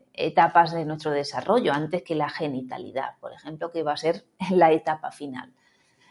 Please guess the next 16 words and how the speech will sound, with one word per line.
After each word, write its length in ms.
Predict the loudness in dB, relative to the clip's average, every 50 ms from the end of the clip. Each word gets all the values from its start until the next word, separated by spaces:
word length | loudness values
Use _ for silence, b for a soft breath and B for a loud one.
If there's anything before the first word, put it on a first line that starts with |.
| b b b _
Pues, 200 | -8 -8 -8 -6
eh, 260 | -8 -10 -10 -10 -12 -12
¿no? 240 | -6 -4 -4 -2
Las 440 | -2 -4 -4 -6 -6 -6 -8 -8 -8
primeras 380 | -8 -8 -6 -4 -2 -4 -2 -2
etapas 520 | -2 2 2 2 2 4 4 4 4 4
se, 240 | 2 -2 -2 -2 -4
se 200 | -4 -6 -6 -2
deben 360 | 0 2 4 4 2 2 2
a 80 | 0 2
la 240 | 2 4 4 2 2
incorporación, 1500 | 4 4 6 6 4 8 10 10 10 10 8 4 4 6 6 4 2 2 2 4 4 4 4 2 0 -4 -6 -8 -12 _ b b b b b b b b b b
eh, 440 | _ -6 -4 -4 -4 -4 -6 -6 -8 -8
la 180 | -6 -6 -4
destrucción, 1040 | -4 -2 -4 -4 -6 -4 -4 -4 -2 -4 4 6 8 8 8 6 2 0 -4 -8 -12 _ _ -18 _
comerse 1000 | -8 -4 -2 2 4 4 4 4 2 -2 -2 -6 -6 -4 -4 -4 -4 -4 -6